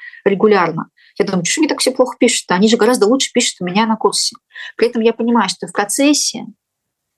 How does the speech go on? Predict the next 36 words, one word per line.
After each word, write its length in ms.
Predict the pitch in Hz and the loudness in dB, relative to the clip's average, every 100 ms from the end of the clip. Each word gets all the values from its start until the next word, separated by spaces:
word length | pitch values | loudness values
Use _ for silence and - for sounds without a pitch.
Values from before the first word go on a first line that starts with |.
| _ 190 | _ -2
мне 200 | 190 254 | 0 2
нравится 600 | 208 226 427 - 202 - | 2 2 0 -2 -6 -2
очень 280 | 208 - 196 | -2 0 0
многое. 440 | 196 185 160 151 | 2 2 2 0
То 80 | - | 0
есть 100 | - | 0
мне 80 | 196 | 2
нравятся 340 | 214 226 - | 2 2 0
какие-то 320 | - - 214 196 | -6 -4 0 2
детали, 460 | 214 202 190 185 | 0 2 0 0
нравится, 380 | 170 202 208 - | 0 0 0 -2
куда 160 | 196 196 | -2 -2
их 140 | 202 | -2
ведет. 580 | 202 185 185 180 175 170 - - - - - | -6 -4 -4 -2 -2 -4 -12 -12 -8 -4 0
Но 240 | 208 220 | 2 4
как 180 | 214 208 | 2 0
законченный 520 | 214 220 226 - 202 | 0 2 0 0 -4
результат, 520 | 185 214 214 302 330 - | -2 -2 2 0 0 0
мне 140 | 208 226 | 2 4
редко 300 | 220 - 175 | 2 -2 -6
нравится 400 | 180 160 - 170 | -4 -2 -4 -2
детская 320 | 165 - - | -2 -2 -4
работа. 320 | 180 277 277 214 | 0 0 0 0
Многие, 220 | 240 233 | 0 0
кстати, 320 | - 220 - | 0 -2 -2
так 160 | 208 202 | -2 0
вот 140 | 214 | 0
пишут, 460 | - - - - - - | 0 0 -2 -4 -6 2
и 80 | |
я 340 | 208 208 165 208 | 4 4 4 2
вижу, 200 | 247 226 | 4 2
что 160 | - 208 | 2 2
это 320 | 208 208 - | 2 0 2
невозможно 560 | 208 214 220 226 208 175 | 2 2 4 2 0 -2
сделать 320 | 190 180 170 | 0 0 0
книгой, 360 | 247 320 285 | 2 4 4